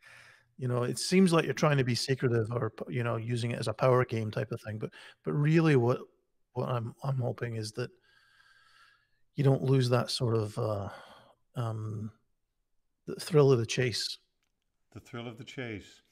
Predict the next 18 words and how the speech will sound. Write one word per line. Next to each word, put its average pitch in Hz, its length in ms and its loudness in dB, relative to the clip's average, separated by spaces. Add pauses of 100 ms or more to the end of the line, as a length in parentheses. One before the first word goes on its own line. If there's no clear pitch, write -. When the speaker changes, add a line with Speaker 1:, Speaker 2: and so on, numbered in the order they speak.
(300)
Speaker 2:
And 170 100 -10
also 262 280 -8
Speaker 1:
Yeah. - 20 -8
Speaker 2:
the 131 120 -4
appreciation 139 840 -8
for 117 220 -12
the 104 120 -14
thing 123 280 -12
itself. 120 680 -10
If 135 240 -16
it's - 280 -16
e-, 131 260 -14
easily 131 380 -8
gotten, 110 640 -6
you 113 160 -12
don't 117 240 -12
appreciate 107 680 -12
it 107 180 -14